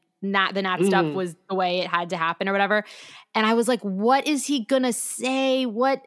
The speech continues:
Speaker 1: what is the, the beat gonna be?" And I completely, when he did that, I just, that was when I cried as well. Like
Speaker 2: So le-, yeah.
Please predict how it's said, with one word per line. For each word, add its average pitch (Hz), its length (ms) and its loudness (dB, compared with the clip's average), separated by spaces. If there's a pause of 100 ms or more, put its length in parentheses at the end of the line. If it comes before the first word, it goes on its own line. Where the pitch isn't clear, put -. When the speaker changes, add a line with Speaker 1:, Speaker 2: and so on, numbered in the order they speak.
(380)
Speaker 1:
what 262 280 2
is 269 160 -2
the, 214 220 -4 (280)
the 214 140 2
beat 233 400 -4
gonna 247 200 0
be?" 240 580 0
And 226 100 0
I 220 200 2 (100)
completely, 233 800 -2 (160)
when 214 300 0
he 240 200 -6
did 202 260 -2
that, 202 300 4
I 190 180 0
just, 185 440 -6
that 202 240 2
was 208 100 0
when 190 100 -2
I 170 120 -4
cried 165 260 -8
as - 140 -14
well. 107 260 -4 (420)
Like 202 100 2
Speaker 2:
So 202 60 6
le-, 190 200 0 (320)
yeah. 120 280 0